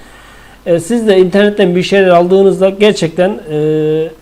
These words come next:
hani neresini beğendiniz, neresini beğenmediniz, neresi tabletin kötüydü, kargo mu geç geldi,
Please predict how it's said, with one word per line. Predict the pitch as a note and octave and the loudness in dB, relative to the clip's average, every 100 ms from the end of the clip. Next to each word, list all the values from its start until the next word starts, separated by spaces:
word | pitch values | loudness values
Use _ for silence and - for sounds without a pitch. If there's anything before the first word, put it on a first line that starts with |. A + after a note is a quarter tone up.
| _ | _
hani | F3+ E3+ E3 E3+ | -6 -2 -2 0
neresini | G3 G#3 G3+ F#3+ | 2 2 0 0
beğendiniz, | F3+ D#3+ D3+ D3 | 0 0 -2 -2
neresini | E3 F#3 F3 G3 | 0 0 -2 -2
beğenmediniz, | F3+ E3 D3+ C#3+ D#3 | 0 0 -2 -4 -2
neresi | E3+ F#3+ G3 F#3+ | 0 0 0 0
tabletin | F#3 F#3 F#3 F#3 | -2 0 -2 -2
kötüydü, | F#3 E3 F3+ F3 D#3 D#3 D#3+ | -4 -4 -2 -2 -2 -6 -4
kargo | E3+ F#3 F#3+ | -2 0 2
mu | F#3 | 0
geç | F3+ F3 - | 0 -2 -2
geldi, | E3 D#3 C#3+ C#3+ D3+ | 0 0 0 0 0